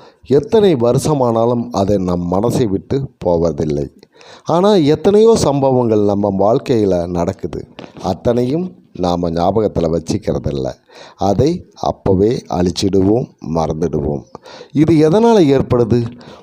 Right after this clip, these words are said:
ஒரு சில விஷயங்களை நம்மோட ஆழ் மனசுல பதிவு செய்கிறோம். சில விஷயங்களை மேலாக்க நினைச்சுக்கிட்டு மனசுல தங்க விடுறது இல்ல. எல்லாத்தையும் நினைச்சுக்கிட்டே இருந்தால் மனசு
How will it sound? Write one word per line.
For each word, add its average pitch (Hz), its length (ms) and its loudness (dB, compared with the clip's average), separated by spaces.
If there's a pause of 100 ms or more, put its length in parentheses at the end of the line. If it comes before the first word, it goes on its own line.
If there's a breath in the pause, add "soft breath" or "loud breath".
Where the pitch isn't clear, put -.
ஒரு 156 240 2
சில 151 240 4
விஷயங்களை 156 580 4
நம்மோட 127 480 2
ஆழ் 131 300 2
மனசுல 120 460 0
பதிவு 113 420 2
செய்கிறோம். 87 520 -2 (380 loud breath)
சில 139 280 2
விஷயங்களை 160 720 2 (340 loud breath)
மேலாக்க 131 580 2
நினைச்சுக்கிட்டு 107 680 0 (320 loud breath)
மனசுல 110 580 0
தங்க 110 280 0
விடுறது 82 480 0
இல்ல. 78 360 -4 (300 loud breath)
எல்லாத்தையும் 123 680 2 (320 soft breath)
நினைச்சுக்கிட்டே 113 760 2
இருந்தால் 113 580 0 (220 loud breath)
மனசு 90 460 0